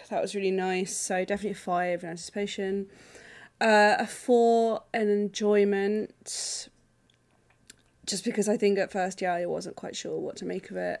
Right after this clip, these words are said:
And also it was coming off the back of a really strong film festival. But I was so happy that it won the Palme d'Or. I really,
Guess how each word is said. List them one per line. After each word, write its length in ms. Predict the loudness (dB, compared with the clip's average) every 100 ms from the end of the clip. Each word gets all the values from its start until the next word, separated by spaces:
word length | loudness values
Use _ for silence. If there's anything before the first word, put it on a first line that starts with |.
| -8
And 120 | -6
also 240 | -6 -6 -8
it 80 | -8
was 100 | -10
coming 380 | -6 -6 -4
off 240 | -6 -10 -12
the 80 | -8
back 260 | -8 -8
of 100 | -10
a 80 | -10
really 220 | -8 -8
strong 480 | -8 -8 -6 -6 -8
film 240 | -8 -10
festival. 520 | -10 -12 -12 -8 -8 -4
But 80 | -2
I 80 |
was 140 | 0 0
so 180 | 0 0
happy 340 | -2 -4 -6
that 140 | -6
it 80 | -6
won 180 | -8 -8
the 60 | -10
Palme 400 | -8 -6 -6 -8
d'Or. 320 | -6 -4 -4
I 40 |
really, 460 | -4 -4 -4 -4